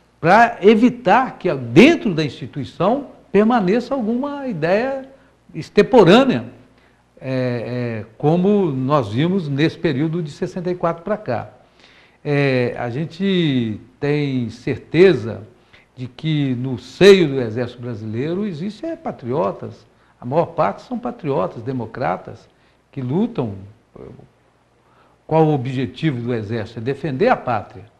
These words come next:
Não é matar nem torturar seus próprios filhos. Então isso deve ser condenado e o próprio Exército deve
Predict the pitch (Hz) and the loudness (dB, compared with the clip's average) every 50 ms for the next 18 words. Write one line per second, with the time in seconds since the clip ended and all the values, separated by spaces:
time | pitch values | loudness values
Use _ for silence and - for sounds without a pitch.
0 | _ _ _ _ - 370 359 311 240 170 139 123 110 113 113 127 120 107 - - | _ _ _ _ 0 4 6 6 6 6 4 0 -2 -4 -4 -6 -6 -6 -6 -6
1 | - 135 143 160 165 160 151 135 131 143 147 131 - - 151 120 - - 123 117 | 0 2 4 4 4 2 -2 -6 -6 -6 -6 -6 -6 -6 -6 -6 -6 -8 -6 -4
2 | 120 127 156 185 - - - - - 226 170 - - 165 156 151 - 190 - - | -2 -2 -2 -4 -6 -12 -20 -10 -6 -6 -6 -4 -2 -4 -4 -2 -4 -8 -12 -10
3 | - 143 123 113 101 95 - - _ _ _ _ _ _ _ _ _ _ _ _ | -10 -8 -8 -8 -10 -14 -18 -20 _ _ _ _ _ _ _ _ _ _ _ _
4 | _ - - 160 165 175 190 180 - 220 190 208 240 233 240 - - 226 196 - | _ -8 -4 0 2 2 0 0 -2 -4 -2 -2 -2 -4 -6 -6 -2 -2 -2 -2
5 | - 180 175 160 165 147 113 117 117 123 143 180 208 220 269 262 254 - _ _ | -2 -4 -2 0 0 0 0 0 0 0 0 0 -2 -2 -6 -10 -12 -14 _ _
6 | _ - 170 131 - - 208 254 254 - 262 196 135 151 185 202 - - 196 214 | _ -10 -10 -4 4 6 8 8 8 6 2 0 2 0 -4 -4 -4 -6 -8 -8
7 | 226 233 | -6 -6